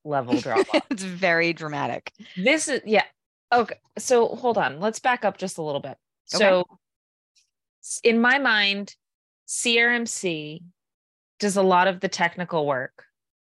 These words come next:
Speaker 1: has a lot of, so if we're gonna break this down, C R M C is a place where you would have to apply for a job.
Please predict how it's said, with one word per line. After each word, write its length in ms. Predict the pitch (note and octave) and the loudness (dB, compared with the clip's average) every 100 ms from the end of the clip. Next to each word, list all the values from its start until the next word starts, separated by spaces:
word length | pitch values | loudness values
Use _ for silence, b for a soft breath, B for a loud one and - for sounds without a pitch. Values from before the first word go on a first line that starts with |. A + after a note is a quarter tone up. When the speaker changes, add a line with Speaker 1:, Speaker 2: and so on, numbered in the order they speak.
| _ _ _ _ _ _ _ - | _ _ _ _ _ _ _ -8
Speaker 1:
has 480 | G#3+ F#3 F3+ F3 - | 0 2 2 -2 -2
a 100 | F#3 | 0
lot 380 | F3+ E3+ E3 - | 2 2 0 -2
of, 360 | D#3+ D#3 D3 - _ _ - | -2 -2 -6 -16 _ _ -8
so 420 | - G3 F3+ - _ _ _ _ _ - | 0 0 0 -6 _ _ _ _ _ -18
if 100 | F#3 | -6
we're 140 | G3+ | -4
gonna 140 | A3 A3 | -4 -4
break 280 | G#3 F#3+ | -4 -6
this 160 | F#3+ F3+ | -6 -10
down, 240 | E3+ D#3 | -8 -8
C 260 | D#3 - F#3 | -8 -4 -2
R 120 | F#3+ | -2
M 120 | G3 | -4
C 460 | F#3+ - E3+ E3 E3+ _ _ _ _ _ - | -8 -8 -8 -8 -10 _ _ _ _ _ 0
is 460 | F3 E3+ E3 - - | 2 4 2 -4 -10
a 60 | |
place 340 | - F3+ E3 - | -6 -2 -2 -2
where 100 | E3 | -6
you 180 | D#3+ | -4
would 100 | D#3 | -4
have 240 | D#3 D3+ - | -2 -2 -4
to 240 | E3+ D#3 D3 | -8 -8 -8
apply 460 | D3+ - F3 D#3+ | -10 -4 2 2
for 200 | E3 F3 | 0 -2
a 80 | E3+ | -4
job. 500 | D#3+ D#3 C#3+ C#3 C#3+ | -2 -2 0 -2 -6